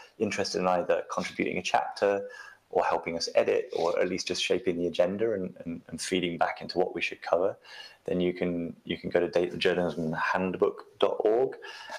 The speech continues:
and you'll be able to sign up there on the thirty-first of July. Um, but otherwise, yeah, go to learno dot net and, uh, do some self-taught, uh, kind of video courses, or go to news impact dot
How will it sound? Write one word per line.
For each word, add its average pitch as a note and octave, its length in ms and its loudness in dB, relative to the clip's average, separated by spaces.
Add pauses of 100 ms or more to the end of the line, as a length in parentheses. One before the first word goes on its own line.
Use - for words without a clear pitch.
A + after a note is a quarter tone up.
(100)
and F2+ 140 2
you'll F2+ 120 2
be F2+ 100 2
able F2 100 4
to F2 60 0
sign E2+ 240 0
up - 160 -4
there E2+ 180 4
on D#2+ 100 -4
the D#2 80 -14
thirty-first - 640 -6
of - 120 -18
July. E2 480 -4 (720)
Um, E2+ 340 0
but - 120 4
otherwise, A#2+ 280 4
yeah, A#2+ 180 4
go G2+ 100 2
to G2 100 -2
learno G2+ 300 4
dot F#2+ 220 0
net F#2+ 300 0 (100)
and, E2+ 520 -2 (600)
uh, - 260 -2 (160)
do F#2 120 -2
some F2+ 160 -6
self-taught, - 680 0 (360)
uh, - 160 -4 (140)
kind F2 140 -4
of D#2+ 80 -6
video G2 240 4
courses, A2+ 540 -2 (460)
or G2 160 4
go F#2+ 140 2
to F#2 140 -4
news F#2 360 0
impact - 520 -4
dot F2+ 160 2